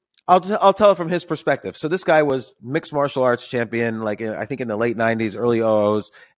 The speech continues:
And in mixed martial arts, you have to know many martial arts. So how is he gonna get to be black belt strength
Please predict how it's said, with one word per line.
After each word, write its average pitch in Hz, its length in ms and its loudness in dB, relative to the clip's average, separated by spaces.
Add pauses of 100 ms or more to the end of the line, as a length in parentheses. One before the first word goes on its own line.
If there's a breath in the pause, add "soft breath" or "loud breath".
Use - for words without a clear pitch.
And 135 440 2 (360)
in 135 140 -4
mixed 175 220 -2
martial 165 300 -2
arts, 175 180 -2
you 139 40 0
have 127 100 0
to 135 80 -6
know 135 140 0
many 120 540 -2
martial 113 380 -4
arts. 156 400 0 (280 soft breath)
So 143 480 2 (220)
how 165 320 4
is 151 80 0
he 160 60 0
gonna 147 180 -2
get 151 200 0
to 135 80 -6
be 127 400 -4 (360)
black 139 340 2
belt 139 260 2
strength 143 600 -2